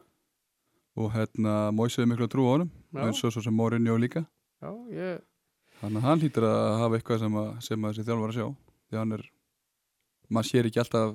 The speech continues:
Speaker 1: þegar maður horfir á þessa leiki hvað hann býður upp á.
Speaker 2: Nei. Nei, nei.
Speaker 1: En eitthvað virðist hann,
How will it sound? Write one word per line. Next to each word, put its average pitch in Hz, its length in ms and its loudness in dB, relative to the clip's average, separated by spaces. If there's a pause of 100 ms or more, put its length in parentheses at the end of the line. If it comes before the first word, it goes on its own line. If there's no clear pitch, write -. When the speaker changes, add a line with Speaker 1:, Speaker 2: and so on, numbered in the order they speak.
Speaker 1:
þegar 117 300 -2
maður 110 80 2
horfir 120 100 2
á 117 60 2
þessa 117 100 -2
leiki 120 240 -2
hvað 120 140 4
hann 120 160 2
býður 131 180 4
upp - 80 -4
á. 165 60 -2 (640)
Speaker 2:
Nei. 123 320 -6 (1120)
Nei, 107 160 -6
nei. 131 180 -10
Speaker 1:
En 107 300 -4 (320)
eitthvað 135 320 4
virðist 113 180 0
hann, 107 120 2